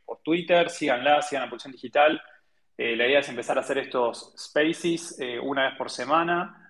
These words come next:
El año pasado y el anteaño hicimos muchísimos webinars, eh, hacíamos, bueno, el podcast y demás.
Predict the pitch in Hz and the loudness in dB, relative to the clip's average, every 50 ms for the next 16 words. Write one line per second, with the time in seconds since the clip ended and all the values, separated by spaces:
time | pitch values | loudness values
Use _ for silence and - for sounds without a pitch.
0 | _ _ - 127 131 151 160 170 156 135 139 131 - - 170 165 160 151 131 127 | _ _ -8 0 2 2 2 2 -2 -2 -2 -2 0 4 4 4 4 2 0 -2
1 | 123 120 143 160 160 139 - - 143 147 127 123 117 - 160 151 - 151 139 131 | -2 0 -2 -2 -2 -4 -8 -10 -10 -10 -10 -10 -12 -12 -12 -10 -6 -4 -4 -2
2 | 120 127 147 160 156 151 147 147 143 143 143 143 143 139 139 - 127 120 123 120 | 0 4 4 6 6 4 4 2 0 0 2 2 0 0 -2 -6 -6 -6 -4 -2
3 | 120 113 117 - - 139 135 131 - 131 127 117 113 110 - 165 165 160 147 139 | -4 -4 -4 -6 -6 -6 -6 -4 -4 -2 -2 -2 -4 2 6 6 6 6 6 4
4 | 147 135 - - 127 127 135 151 170 180 - | 2 0 0 -4 -10 -4 0 0 0 0 -2